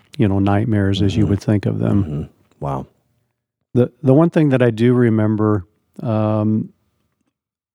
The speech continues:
Speaker 1: that comes to the forefront too, as you, as you said, Davey, going
Speaker 2: Mm-hmm.
Speaker 1: through your experiences, I, I knew that the scene that I was visualizing was severe enough that, um,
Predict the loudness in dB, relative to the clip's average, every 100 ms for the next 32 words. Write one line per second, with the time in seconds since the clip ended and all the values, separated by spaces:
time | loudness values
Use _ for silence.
0 | _ -10 -6 -6 0 0 0 0 -2 0
1 | 0 0 2 0 0 2 4 4 2 0
2 | 0 0 -2 2 0 0 -2 0 -2 0
3 | -2 0 0 2 0 2 2 2 -2 -4
4 | 0 0 0 0 0 -2 -10 -20 -20 -20
5 | -20 _ _ _ _ -8 0 4 4 4
6 | 2 0 -2 -2 -4 -2 2 2 2 2
7 | 0 -2 -8 -12 -4 -2 -2 -4 -2 0
8 | 2 0 0 0 -2 0 0 -2 -2 -2
9 | -2 -4 -4 0 2 2 0 -2 -6 -8
10 | -6 -2 -2 -4 _ -6 -2 -2 -2 -4
11 | -6